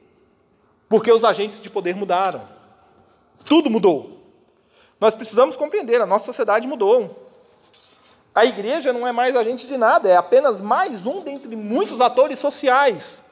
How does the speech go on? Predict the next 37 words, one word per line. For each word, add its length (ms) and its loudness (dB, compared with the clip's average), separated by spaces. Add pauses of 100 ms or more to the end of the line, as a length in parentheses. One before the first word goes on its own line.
(520)
E 80 0
ela 140 4
está 260 -2
inserida 500 -4
dentro 300 -6
deste 260 -8
contexto, 840 -6 (600)
não 180 2
para 200 4
buscar 320 -4
poder, 440 -4 (1160)
mas 160 4
para 220 4
ser 160 -2
sal 160 0
da 100 2
terra 220 -2
e 40 -4
luz 140 -12
do 80 -8
mundo, 320 -6 (640)
para 180 4
amar 200 0
a 60 4
Deus 280 0
acima 280 -4
de 80 -14
todas 220 -6
as 140 -8
coisas 480 0
e 40 0
ao 120 2
próximo 480 0
como 260 0
a 20 2
si 140 -10
mesmo, 460 2